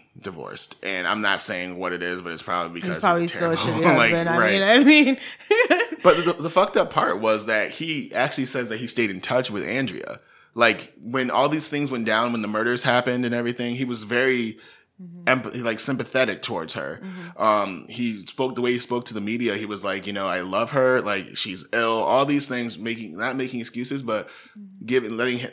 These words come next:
Speaker 1: letting the media know that he did care about her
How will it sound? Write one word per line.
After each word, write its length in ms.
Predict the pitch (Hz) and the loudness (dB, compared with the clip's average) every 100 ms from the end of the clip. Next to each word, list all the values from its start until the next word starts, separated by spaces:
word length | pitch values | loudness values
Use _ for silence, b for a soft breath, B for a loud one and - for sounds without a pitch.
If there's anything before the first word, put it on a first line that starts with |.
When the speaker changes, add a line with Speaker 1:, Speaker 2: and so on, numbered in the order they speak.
| - | -8
Speaker 1:
letting 360 | - 120 120 120 | -4 -2 -2 -2
the 80 | 107 | -2
media 280 | 110 113 110 | -2 -2 -2
know 140 | 110 | -2
that 80 | 92 | -4
he 180 | 104 110 | -6 -8
did 300 | 92 98 - | -6 -8 -4
care 240 | 113 120 | -2 0
about 300 | 120 120 147 | 4 4 4
her 280 | 135 135 | 2 0